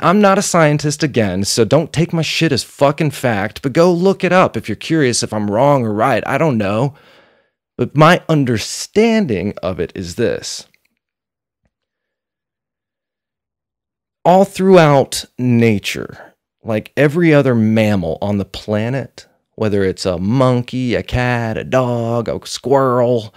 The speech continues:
anything that's like a mammal, right? And covered in, in hair, it has blood in it that's red. You know, it's, it's a mammal. Every mammal on the planet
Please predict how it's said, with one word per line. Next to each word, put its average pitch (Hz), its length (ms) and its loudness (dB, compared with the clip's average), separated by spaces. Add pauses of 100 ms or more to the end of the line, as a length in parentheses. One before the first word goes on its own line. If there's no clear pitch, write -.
(340)
anything 208 480 0
that's - 200 -2
like 117 300 -2
a 107 80 0
mammal, 107 760 0
right? 107 340 0
And 113 120 -8
covered 113 380 0
in, 101 300 -2 (260)
in 101 260 -6
hair, 127 840 -2
it 101 100 -4
has 95 180 -8 (380)
blood 113 440 0
in 123 140 2
it 120 300 -2 (200)
that's - 240 -6
red. 113 640 -2 (580)
You 123 140 -4
know, 123 220 0
it's, - 200 -8 (100)
it's - 120 -8
a 139 40 -2
mammal. 139 680 -4 (960)
Every 190 340 4
mammal 196 300 4
on 151 120 2
the 131 80 0
planet 101 600 -4